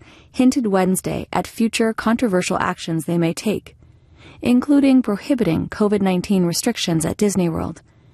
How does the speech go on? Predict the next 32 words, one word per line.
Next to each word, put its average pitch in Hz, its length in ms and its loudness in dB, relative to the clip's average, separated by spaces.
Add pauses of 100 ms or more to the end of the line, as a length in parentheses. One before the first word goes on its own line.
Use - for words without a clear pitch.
(180)
and 214 180 2
recommending 196 760 0 (220)
the 202 100 2
elimination 208 680 2
of 147 140 -6
two 254 200 -2
cities - 420 -2
that - 120 -2
were 175 380 0
created 190 500 0
after 180 320 -6
the 185 100 -6
Florida 170 400 -4
legislation 160 720 -2
in 170 160 2
nineteen 180 380 2
sixty-seven 170 680 -2
approved 165 520 0
the 160 100 0
theme 175 260 2
park 170 320 -2
resort's 165 480 -2
self-governance. - 840 -4 (1700)
The 185 100 0
board 190 380 2 (300)
also 247 440 0
approved 160 480 -2
hiring 190 460 0
the 185 60 0
same 233 360 2
law 208 180 2
firm 160 400 -8